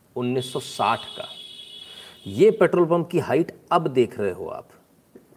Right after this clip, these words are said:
मेरे को नहीं मालूम यहाँ कितने लोग इतने पुराने हैं। आप लोगों ने पुराने पेट्रोल पंप देखे? अपने यहाँ पेट्रोल पंप का जो डब्बा होता था, इसके ऊपर एक छतरी लगी होती थी बस, बस इतनी सी छतरी इसी के ऊपर। हम्म? ये हाई सीलिंग कभी नहीं होती थी,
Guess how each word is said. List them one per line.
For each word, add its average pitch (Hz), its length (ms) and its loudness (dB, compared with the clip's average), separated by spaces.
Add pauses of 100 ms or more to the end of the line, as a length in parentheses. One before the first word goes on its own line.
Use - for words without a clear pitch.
(520)
मेरे 135 140 4
को 208 100 6
नहीं 226 120 8
मालूम 240 200 6
यहाँ 214 120 6
कितने 190 280 2
लोग 180 180 4
इतने 170 180 -2
पुराने 147 340 0
हैं। 131 160 -4 (360)
आप - 220 2
लोगों 202 140 8
ने 233 80 4
पुराने 175 360 4
पेट्रोल 208 280 2
पंप 233 180 4
देखे? 220 320 4 (520)
अपने 185 260 2
यहाँ 233 100 2
पेट्रोल 190 300 4
पंप 196 240 4
का 214 100 6
जो 208 100 6
डब्बा 147 280 2
होता 175 180 4
था, 214 60 4
इसके 214 180 -2
ऊपर 220 100 4
एक 226 140 0
छतरी 247 280 -2
लगी 156 200 4
होती 107 240 -4
थी 107 100 -6
बस, - 420 -10 (1000)
बस 196 160 4
इतनी 208 280 8
सी 156 120 2
छतरी 107 340 -4
इसी 107 200 -4
के 98 80 -4
ऊपर। - 340 -8 (840)
हम्म? 180 160 -6 (120)
ये 139 180 6
हाई 147 240 6
सीलिंग 208 300 4
कभी 196 180 6
नहीं 196 120 6
होती 107 180 -4
थी, - 180 -16